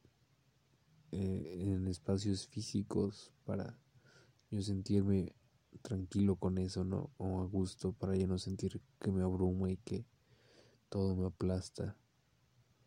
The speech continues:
Así que pues no sé. Uno de los incon-, inconvenientes de no tener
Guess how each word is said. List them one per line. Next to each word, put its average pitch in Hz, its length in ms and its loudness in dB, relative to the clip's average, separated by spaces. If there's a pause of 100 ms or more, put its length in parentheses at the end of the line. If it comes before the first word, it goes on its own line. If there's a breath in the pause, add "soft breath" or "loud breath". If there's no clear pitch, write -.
(800 soft breath)
Así 95 320 -6
que - 160 -6
pues 95 260 -6
no 95 200 -2
sé. 98 280 -8 (2750 loud breath)
Uno 135 140 4
de 131 40 6
los 101 260 2
incon-, - 380 -2
inconvenientes 90 1160 4
de 90 80 2
no 90 160 2
tener 90 460 0